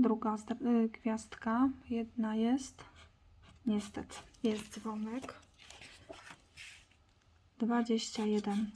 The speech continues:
Renifer. Dwadzieścia dwa. Tutaj mam rękawicę.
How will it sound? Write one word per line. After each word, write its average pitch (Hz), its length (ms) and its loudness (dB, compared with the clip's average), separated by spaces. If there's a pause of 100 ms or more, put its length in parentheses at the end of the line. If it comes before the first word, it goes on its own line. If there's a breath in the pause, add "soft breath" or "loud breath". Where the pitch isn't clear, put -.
Renifer. 240 760 0 (2000)
Dwadzieścia 254 640 4
dwa. 214 260 0 (300)
Tutaj - 300 -12
mam 254 220 -2
rękawicę. 285 880 -2